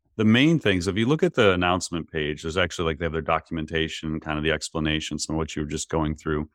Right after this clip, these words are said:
I think the key thing to focus on is, as you said, to, to right now, G P T four, um, its training data basically ends around September two thousand twenty-one.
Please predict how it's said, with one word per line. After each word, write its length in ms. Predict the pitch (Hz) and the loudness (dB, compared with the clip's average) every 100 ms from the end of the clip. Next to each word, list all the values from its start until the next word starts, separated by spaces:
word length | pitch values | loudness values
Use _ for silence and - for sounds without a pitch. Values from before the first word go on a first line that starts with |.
| - - _ _ | -20 -20 _ _
I 100 | 101 | -2
think 200 | 143 160 | 2 4
the 80 | 139 | 2
key 360 | - - 113 107 | 0 0 0 0
thing 420 | - 98 90 87 | 0 2 2 0
to 140 | 87 | -4
focus 480 | - 113 107 98 - | -4 0 0 0 -2
on 240 | 87 82 80 | -2 -2 -2
is, 100 | 78 | -2
as 300 | 95 85 90 | -2 -2 -4
you 160 | 98 | -4
said, 560 | - - 90 80 80 - _ _ _ | -4 0 2 2 -2 -8 _ _ _
to, 140 | - - - | -16 -16 -14
to 160 | - 98 | -4 0
right 280 | 101 143 - | 4 2 2
now, 680 | 95 92 80 71 64 82 - - | 2 2 2 0 -2 -8 -12 -4
G 180 | 123 143 | 0 2
P 160 | 165 | 2
T 220 | 113 107 90 | 0 -4 -4
four, 600 | - 90 85 82 78 78 _ _ _ _ - | -4 0 2 2 0 -2 _ _ _ _ -4
um, 500 | 85 80 76 - - _ _ _ - | 0 2 0 -4 -16 _ _ _ -6
its 180 | 98 - _ - | -6 -6 _ -12
training 500 | - 131 151 127 95 | 0 4 6 6 4
data 380 | 80 - 80 90 - _ _ - | 2 0 -2 -4 -10 _ _ 0
basically 580 | 117 135 151 113 101 - | 2 2 -2 -2 -2 0
ends 300 | 90 87 85 | -2 -2 -2
around 200 | 82 80 | -4 -4
September 520 | 87 - 110 107 92 | -10 -6 -2 0 -2
two 180 | - 92 | -4 -2
thousand 420 | 85 82 78 78 | 2 0 -2 -10
twenty-one. 540 | - 78 73 - - | -6 -4 -4 -6 -12